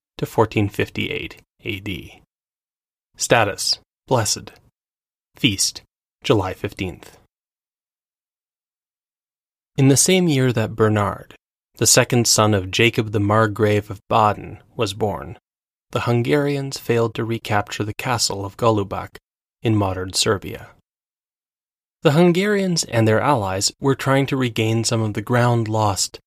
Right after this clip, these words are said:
to the relentless advance of the Ottoman Turks under Murad the Second. The Hungarians used the new technology of cannons to pound the walls of Golubac,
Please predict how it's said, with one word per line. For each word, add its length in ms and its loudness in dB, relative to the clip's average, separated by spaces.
to 80 -4
the 140 2
relentless 600 -2
advance 540 -4
of 160 -8
the 100 0
Ottoman 420 -2
Turks 440 -2
under 240 2
Murad 500 0
the 80 -12
Second. 560 -4
The 80 4
Hungarians 640 6
used 300 2
the 80 0
new 200 4
technology 640 2
of 160 -8
cannons 560 -2
to 160 -4
pound 400 0
the 60 0
walls 360 4
of 100 -2
Golubac, 680 0